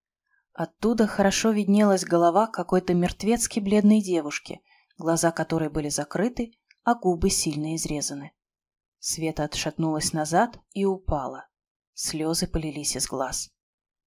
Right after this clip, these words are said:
«Я... я ведь это несерьёзно!»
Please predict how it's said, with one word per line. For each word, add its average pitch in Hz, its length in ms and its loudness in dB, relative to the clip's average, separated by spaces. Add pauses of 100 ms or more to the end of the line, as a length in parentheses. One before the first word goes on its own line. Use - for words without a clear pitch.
(400)
«Я... 247 360 6 (540)
я 302 220 8
ведь 302 180 8
это 320 180 12
несерьёзно!» 311 1000 12